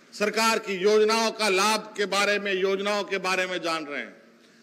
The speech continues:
अभी बहुत जल्द हम ऐसी व्यवस्था लाने जा रहे हैं कि एलईडी सुदूर ग्रामीण क्षेत्र में रहेगा और वहां का गांव के लोगों से हम उस टीवी के माध्यम से सीधी तौर पर बात करेंगे,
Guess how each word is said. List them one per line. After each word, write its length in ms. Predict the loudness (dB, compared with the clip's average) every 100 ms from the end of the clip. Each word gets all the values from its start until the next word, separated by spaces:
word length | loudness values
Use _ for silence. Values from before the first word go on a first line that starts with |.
| _ -2
अभी 220 | 2 2
बहुत 580 | 2 0 2 2 2 2
जल्द 500 | 2 2 0 -8 -14 -20 _ _ _ _ _ _ -8
हम 200 | -4 0
ऐसी 320 | 2 2 0
व्यवस्था 500 | 2 2 0 -2 0
लाने 300 | 2 2 2
जा 200 | 2 2
रहे 160 | 2 2
हैं 420 | 2 2 2 0 -4 -16 -20 -20 -20 -20 -20 -8
कि 100 | 0
एलईडी 680 | 2 4 4 2 2 0 -2
सुदूर 440 | -6 -6 -2 -2
ग्रामीण 400 | 0 0 0 -2
क्षेत्र 380 | -2 -6 -4 -2
में 140 | 0
रहेगा 720 | 2 2 2 2 0 -2 -8 -20 -20 -12 -2
और 180 | 2
वहां 260 | 2 2 0
का 180 | 0 -2
गांव 360 | 0 0 0 0
के 200 | -2 0
लोगों 380 | 0 0 -2
से 200 | -4 -2
हम 300 | -2 -2 -4
उस 200 | -6 -6
टीवी 260 | -6 -4 -4
के 160 | -2 -2
माध्यम 400 | -2 -4 -4 -8
से 140 | -8
सीधी 340 | -10 -10 -8
तौर 240 | -6 -4 -4
पर 200 | -4 -8
बात 300 | -6 -8 -8
करेंगे, 360 | -10 -10 -12